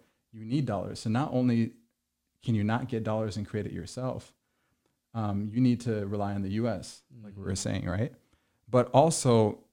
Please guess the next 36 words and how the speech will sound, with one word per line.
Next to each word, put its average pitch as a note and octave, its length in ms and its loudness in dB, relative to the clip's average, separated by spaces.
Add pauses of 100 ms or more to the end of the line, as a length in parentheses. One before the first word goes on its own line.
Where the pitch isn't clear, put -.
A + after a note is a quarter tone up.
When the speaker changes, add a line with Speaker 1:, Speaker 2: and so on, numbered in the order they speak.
Speaker 1:
when A#2 160 4
you A#2 60 6
think C3 160 6
about A2 280 2
their G2+ 140 4
account C3+ 400 2
balances, F#2+ 760 0 (520)
it D3+ 80 4
was F#3 120 8
beneficial C3+ 520 2
to A#2 100 -2
them G2+ 180 0
as F#2+ 140 -2
well G2 360 -6
to G2+ 260 -16
borrow G2 420 0
in F#2+ 100 0
dollars F#2+ 400 -4
because G#2+ 300 -18
they G2+ 80 -18
would F#2+ 120 -18
get - 180 -20
lower G2+ 220 -6
interest G2+ 400 -6
rates. - 360 -10
Speaker 2:
Mm-hmm. F#2+ 280 -20
Speaker 1:
'Cause A#2+ 140 4
it's A#2 60 6
not C#3 140 6
just B2+ 140 -2
about G#2 200 4
buying G2 280 2
oil, A2+ 240 2
but G#2 140 -4
it's - 120 -6
also G2+ 460 -2